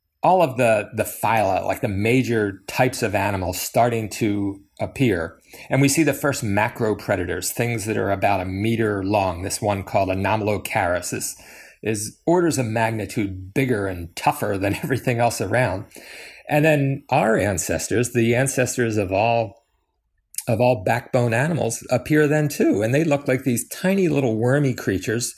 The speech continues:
They're about a centimeter and a half long, so, you know, about as long as one of your knuckles. Um, but they have bilateral symmetry, a one-way digestive tract. Their sensory organs are concentrated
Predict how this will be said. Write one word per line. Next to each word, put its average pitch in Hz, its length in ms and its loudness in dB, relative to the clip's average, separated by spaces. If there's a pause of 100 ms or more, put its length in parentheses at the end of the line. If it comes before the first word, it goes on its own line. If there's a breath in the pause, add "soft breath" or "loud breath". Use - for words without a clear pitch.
(460 loud breath)
They're 127 100 4
about 113 220 2
a 110 60 0
centimeter 139 640 2
and 110 80 -2
a 98 60 -2
half 113 360 -2
long, 98 460 0
so, 95 340 0
you 98 100 -2
know, 98 120 -2
about 98 240 0
as 101 120 -4
long 113 300 0
as 104 180 -4
one 110 200 2
of 110 60 0
your 98 120 0
knuckles. 95 640 -2 (560 loud breath)
Um, 107 540 0 (800 loud breath)
but 143 140 2
they 151 100 4
have 120 400 0
bilateral 117 520 2
symmetry, 156 560 2
a 113 80 4
one-way 117 420 2
digestive 127 680 0
tract. 127 480 0
Their 95 120 0
sensory 135 520 0
organs 120 400 0
are 107 80 0
concentrated 117 920 0